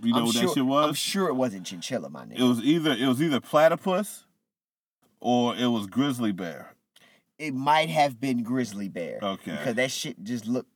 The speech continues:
Speaker 2: it looked
Speaker 1: Did
Speaker 2: like
Speaker 1: it look slick? Was it, if it's slick, that shit was the platypus.
Speaker 2: Nah, it wasn't
Speaker 1: It won't
Speaker 2: slick.
Speaker 1: slick?
Speaker 2: It was just,
Speaker 1: I
Speaker 2: it
Speaker 1: won't
Speaker 2: was
Speaker 1: be
Speaker 2: just
Speaker 1: an all
Speaker 2: it looked,
Speaker 1: platypi.
Speaker 2: it looked, it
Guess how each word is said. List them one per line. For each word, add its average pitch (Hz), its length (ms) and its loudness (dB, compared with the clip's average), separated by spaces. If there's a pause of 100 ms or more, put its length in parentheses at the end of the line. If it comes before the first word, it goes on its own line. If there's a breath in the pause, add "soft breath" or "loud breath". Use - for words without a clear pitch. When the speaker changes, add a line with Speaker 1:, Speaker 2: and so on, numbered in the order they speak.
Speaker 2:
it 123 120 -4
looked 131 220 -6
Speaker 1:
Did 131 60 2
Speaker 2:
like 135 120 6
Speaker 1:
it 151 40 6
look 151 140 0
slick? - 460 0
Was 151 220 0
it, 120 80 -4 (220 loud breath)
if 120 120 -2
it's 131 120 2
slick, 240 340 4
that 240 120 2
shit 196 120 2
was 151 80 0
the 135 100 -4
platypus. 165 760 4 (280)
Speaker 2:
Nah, 123 300 0
it 131 60 0
wasn't 135 260 -2
Speaker 1:
It - 20 6
won't 147 140 2
Speaker 2:
slick. 214 420 2
Speaker 1:
slick? - 140 -20
Speaker 2:
It 127 80 -4
was 131 180 0
just, 113 220 -6
Speaker 1:
I 131 40 8
Speaker 2:
it 156 40 10
Speaker 1:
won't 196 100 6
Speaker 2:
was 185 80 0
Speaker 1:
be 180 80 4
Speaker 2:
just 160 100 12
Speaker 1:
an 139 60 6
all 170 220 12
Speaker 2:
it - 20 4
looked, - 140 -10
Speaker 1:
platypi. 147 600 8
Speaker 2:
it - 40 -4
looked, 123 140 -10
it - 20 -6